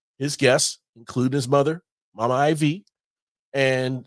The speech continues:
and no two are alike, no two are the same. He gave you the framework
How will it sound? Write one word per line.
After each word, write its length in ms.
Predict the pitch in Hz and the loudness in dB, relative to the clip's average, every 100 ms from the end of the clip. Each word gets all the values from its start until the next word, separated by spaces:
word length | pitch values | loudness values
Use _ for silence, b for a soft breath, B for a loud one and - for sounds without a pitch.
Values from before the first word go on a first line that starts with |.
| - | -8
and 300 | 135 131 - | -6 -6 -10
no 260 | 139 143 165 | -4 0 0
two 320 | - 190 180 | 0 -2 -2
are 160 | 180 190 | -2 -2
alike, 320 | 196 143 156 | 0 0 -2
no 160 | 131 135 | -6 -6
two 200 | - 170 | -6 -6
are 100 | 196 | -6
the 80 | |
same. 440 | 196 165 131 139 156 | -4 -4 -2 -2 -4
He 140 | 147 | -4
gave 260 | 135 160 175 | -4 -4 -2
you 80 | 196 | -4
the 120 | 196 | -4
framework 720 | - 240 240 214 143 143 143 | 0 2 2 2 2 2 -2